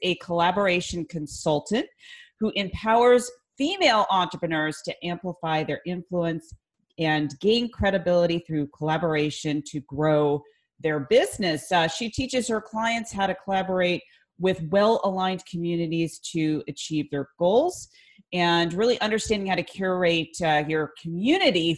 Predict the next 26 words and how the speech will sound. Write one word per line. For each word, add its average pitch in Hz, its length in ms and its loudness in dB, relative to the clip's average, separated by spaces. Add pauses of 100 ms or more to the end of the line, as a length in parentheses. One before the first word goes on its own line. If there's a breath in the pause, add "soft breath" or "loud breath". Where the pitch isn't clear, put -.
formerly 196 560 0
known 175 540 0
as 160 380 -4
networking, 180 880 4
we 156 80 0
all 160 160 -2
know 156 180 0
that, 151 300 4 (400 loud breath)
and 208 280 2
nurture 302 460 2
your 233 380 4
relationships, 202 1160 0
um, 165 240 2
because 170 220 -2
that's 180 220 0
the 170 80 -4
key 139 400 -4
to 165 120 -6
really 165 220 2
building 175 640 2
last-, 156 400 -2
long-lasting 165 920 0
and 147 280 -6
mutually 185 420 -4
beneficial 156 680 -8
partnerships - 720 -8